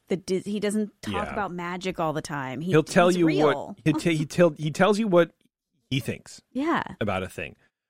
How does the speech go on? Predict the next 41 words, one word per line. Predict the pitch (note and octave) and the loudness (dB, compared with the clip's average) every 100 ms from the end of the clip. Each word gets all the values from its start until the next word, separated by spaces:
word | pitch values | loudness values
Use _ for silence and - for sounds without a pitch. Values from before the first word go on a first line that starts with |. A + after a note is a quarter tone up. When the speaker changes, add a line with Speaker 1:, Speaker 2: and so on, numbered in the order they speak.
| _ | _
Speaker 2:
which | D3 | -2
is | E3 D#3+ | 0 -2
cool. | - A3 E3+ A2+ | 4 8 8 6
And | A2+ C#3 | 4 2
I | C3 | 2
think | B2+ F3 E3 | 2 0 2
that | D3 | 4
is | D#3+ | 4
a | C3+ | 2
re-, | A#2 | 0
very | A2 C3 | 4 4
refreshing | A#2 G#2+ - C3+ - A#2 | 4 0 2 0 0 -6
personality | - A#2+ A#2 A2 B2 A#2 F#2 | -4 -4 -2 -2 0 0 -4
to | F#2+ | -6
have | - C#3+ G#2 F#2 F#2 _ _ _ - | 0 2 2 -2 -8 _ _ _ 2
in | D3 C#3+ C3 | 4 4 0
a | A#2+ | -6
corporate | - D3 C#3 A#2 | 2 2 2 0
environment, | G2+ G#2 G#2 G2+ G#2 | 2 2 2 2 -2
even | - E3+ | -4 0
a | E3+ | -2
creative | - C#3 F3+ D#3 | 2 6 6 6
environment. | G#2+ F#2 F#2 E2+ D2 D2+ | 2 -6 -8 -8 -10 -10
I | |
mean, | F#2+ G#2+ | -8 -8
that's | A#2 B2+ A#2+ | -4 -4 -2
very | D#3+ A#2+ | -2 -4
touchy | - D3+ - | -6 -6 -6
to | F#2 | -10
tell | - G#2 | -6 -6
creatives | - G2+ G2 F2 - - | -6 -4 -4 -6 -12 -12
what | A2 - | -8 -6
you | G#2 | -4
don't | G#2 | -6
like | F2+ F#2+ | -4 -6
about | F#2 F2 D#2 | -6 -8 -8
their | D#2 | -10
work. | D2+ C2 - _ - | -10 -12 -16 _ -12
Speaker 1:
Right. | F#3+ F3 D#3 - - | -6 -4 -6 -10 -8
Speaker 2:
You | G#2+ | -2
know, | G2+ G#2+ | -2 -2